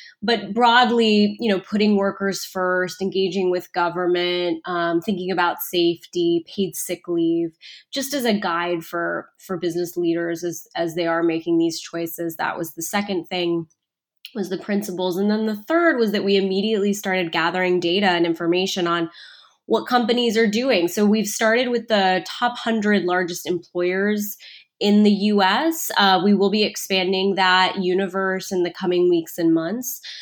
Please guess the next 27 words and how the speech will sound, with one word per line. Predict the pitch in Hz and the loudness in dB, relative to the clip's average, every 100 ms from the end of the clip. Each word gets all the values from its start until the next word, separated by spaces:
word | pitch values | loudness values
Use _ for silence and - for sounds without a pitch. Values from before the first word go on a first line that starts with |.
| - - | -18 -6
But | 208 220 208 208 | 2 4 4 4
we're | 226 233 | 2 2
tracking, | - 247 233 233 233 220 208 202 208 | 2 4 4 4 4 6 6 4 2
you | 226 | 2
know, | 202 | 4
the | 196 | 4
Walmarts, | 185 180 190 185 180 185 180 - | 2 2 2 2 2 2 -2 -4
Amazons, | 175 175 180 175 180 175 175 175 175 170 - | -2 2 2 0 -2 -2 0 0 -2 -2 -4
Home | 180 185 | -4 -2
Depots | 170 175 175 175 170 | -4 -4 -2 -4 -4
of | 170 180 | -4 -4
the | 165 | -4
world | 170 175 175 170 165 - - - - | -4 -4 -6 -6 -8 -14 -20 -20 -2
on | 208 208 214 | 4 4 6
what | 208 220 - - | 6 4 2 -6
they're | 196 214 208 185 | 2 4 4 4
making, | 202 202 214 - | 4 2 2 0
on | 196 202 | 2 4
what | 202 208 | 4 2
they're | 202 170 | 0 0
doing | 208 214 208 196 190 - | 0 2 2 4 2 -2
across, | 196 - 202 196 196 196 - - - | -6 -4 0 2 2 -2 -10 -12 -6
uh, | 175 175 160 | 0 0 0
across | - 180 - | 2 0 0
issues. | - - - - | -10 -12 -14 -10
So, | - 190 185 170 - - - - 190 | 0 2 2 0 -4 -20 -20 -6 2
uh, | 180 170 | 4 4